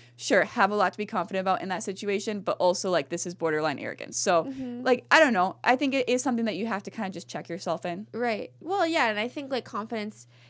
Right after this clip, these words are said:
Speaker 2: is, like, I have prepared well for th-, I think there's, like, a lot of
Speaker 1: Mm-hmm.
Speaker 2: confidence in preparation, which I don't think we even, like, really talked about.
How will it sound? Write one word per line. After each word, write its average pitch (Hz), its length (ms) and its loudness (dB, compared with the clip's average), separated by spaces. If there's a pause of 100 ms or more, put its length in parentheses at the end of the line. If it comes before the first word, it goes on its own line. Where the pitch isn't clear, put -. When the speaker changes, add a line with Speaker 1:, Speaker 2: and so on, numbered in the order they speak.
(140)
Speaker 2:
is, 262 220 2
like, 220 280 0 (560)
I 220 140 6
have 220 240 -4
prepared 220 640 -4
well 190 220 -2
for - 120 -20
th-, - 80 -12
I 247 60 6
think 330 180 0
there's, 359 200 0
like, 254 200 0
a 226 80 4
lot 226 180 8
of 214 80 -2
Speaker 1:
Mm-hmm. - 120 -2
Speaker 2:
confidence 214 380 0
in 208 100 -6
preparation, 185 580 -4
which 214 140 -6
I 240 60 0
don't 262 180 4
think 392 140 -6
we 285 100 0
even, 226 160 -2
like, 175 160 -4
really 190 180 -2
talked - 340 -2
about. 302 340 -2